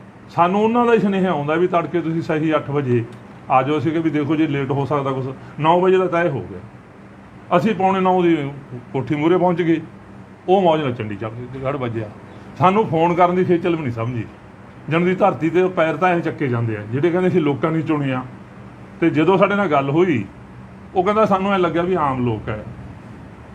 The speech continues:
ਅਸੀਂ ਕਿਹਾ ਵੀ "ਤੁਹਾਨੂੰ ਇਹ ਆਮ ਲੋਕਾਂ ਨੇ ਵਹਾਇਆ ਹੈ ਇਸ ਥਾਂ 'ਤੇ, ਜਿਹਨਾਂ ਨੂੰ ਹੁਣ ਤੁਸੀਂ ਆਮ ਲੋਕ ਕਹਿੰਦੇ ਹੋ, ਉਹਨਾਂ, ਉਹਨਾਂ ਨੇ ਤੁਹਾਨੂੰ ਪਾਵਰ ਦਿੱਤੀ ਹੈ।" ਫਿਰ ਅਗਲੇ ਦਿਨ ਸਾਡੇ ਨਾਲ ਬਾਰਾਂ ਵਜੇ ਗੱਲ ਹੋਈ। ਬਾਰਾਂ ਵਜੇ ਆਹ ਸਾਰੀਆਂ ਗੱਲਾਂ ਜਿਹੜੀਆਂ ਪ੍ਰਧਾਨ ਨੇ ਗਈਆਂ,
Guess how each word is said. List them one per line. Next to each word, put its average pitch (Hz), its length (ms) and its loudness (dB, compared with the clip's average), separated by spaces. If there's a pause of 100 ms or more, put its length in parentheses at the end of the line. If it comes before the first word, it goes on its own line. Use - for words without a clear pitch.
ਅਸੀਂ 139 140 0
ਕਿਹਾ 165 120 0
ਵੀ 165 60 -2
"ਤੁਹਾਨੂੰ 170 240 0
ਇਹ 165 60 4
ਆਮ 147 320 0
ਲੋਕਾਂ 160 280 0
ਨੇ 170 80 2
ਵਹਾਇਆ 160 280 0
ਹੈ 123 260 -2
ਇਸ 117 80 -8
ਥਾਂ 120 160 -6
'ਤੇ, 113 140 -10 (460)
ਜਿਹਨਾਂ 151 180 -2
ਨੂੰ 156 100 0
ਹੁਣ 139 160 0
ਤੁਸੀਂ 139 180 0
ਆਮ 131 240 2
ਲੋਕ 120 160 0
ਕਹਿੰਦੇ 139 260 -2
ਹੋ, 120 200 -2 (340)
ਉਹਨਾਂ, 165 180 0
ਉਹਨਾਂ 180 300 0
ਨੇ 196 80 2
ਤੁਹਾਨੂੰ 175 220 -2
ਪਾਵਰ 151 240 2
ਦਿੱਤੀ 110 280 -4
ਹੈ।" 92 160 -12 (1160)
ਫਿਰ 180 260 4
ਅਗਲੇ 202 280 2
ਦਿਨ 180 240 -2
ਸਾਡੇ 175 200 -2
ਨਾਲ 196 120 -2
ਬਾਰਾਂ 151 240 2
ਵਜੇ 151 220 -2
ਗੱਲ 117 120 -4
ਹੋਈ। 95 180 -12 (1040)
ਬਾਰਾਂ 170 260 4
ਵਜੇ 202 140 2
ਆਹ 208 100 2
ਸਾਰੀਆਂ 180 260 0
ਗੱਲਾਂ 170 200 -2
ਜਿਹੜੀਆਂ 170 180 -2
ਪ੍ਰਧਾਨ 170 340 -4
ਨੇ 143 80 -6
ਗਈਆਂ, 127 420 -2